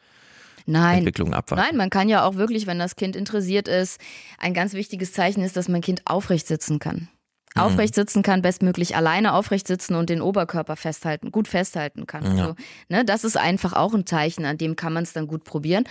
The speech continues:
Speaker 1: Und dann kann man natürlich sagen, jetzt probieren wir das einfach mal.
Speaker 2: Mhm.
Speaker 1: Und jetzt bieten wir mal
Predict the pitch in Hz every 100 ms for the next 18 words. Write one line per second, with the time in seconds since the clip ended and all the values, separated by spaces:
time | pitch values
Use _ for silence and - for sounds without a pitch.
0 | - - 208 160 151 147 147 143 - 156
1 | - 151 175 175 - 226 262 196 151 151
2 | - - - - 165 160 - _ _ 110
3 | 95 92 107 160 160 - 147 160 160 160
4 | 170